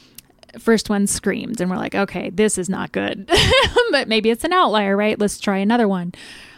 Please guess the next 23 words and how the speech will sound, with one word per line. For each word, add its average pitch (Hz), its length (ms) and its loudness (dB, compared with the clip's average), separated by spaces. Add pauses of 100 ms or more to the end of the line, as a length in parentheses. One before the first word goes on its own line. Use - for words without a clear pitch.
(240)
And 185 80 -4
we're 185 80 0
like, 185 120 -2
"We, 202 260 0
we 190 180 0
can't 185 260 -6
run - 160 -6
during - 220 -6
the - 120 -8
day." - 280 -6
So - 200 2
we 214 120 6
ended 202 220 2
up 185 100 -4
having 190 260 -4
to 185 80 -4
run 185 120 -2
the 196 100 -4
entire 190 380 -2
study 185 540 -2
late 214 320 2
at 214 100 -2
night, 190 380 -2